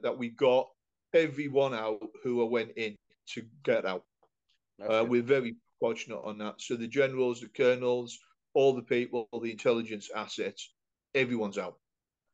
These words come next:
Speaker 1: Um, a lot of them are in E-, England as well now, either in America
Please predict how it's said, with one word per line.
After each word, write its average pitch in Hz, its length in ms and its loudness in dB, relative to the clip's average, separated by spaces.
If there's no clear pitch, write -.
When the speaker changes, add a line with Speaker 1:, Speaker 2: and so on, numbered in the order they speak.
Speaker 1:
Um, 117 320 2
a 117 60 4
lot 151 200 6
of 143 140 -2
them 127 220 -4
are 123 300 -4
in 113 260 -10
E-, 147 320 -8
England 143 340 -4
as 135 100 -10
well 131 200 2
now, 202 240 -4
either 123 220 -2
in 123 100 -4
America 135 360 -2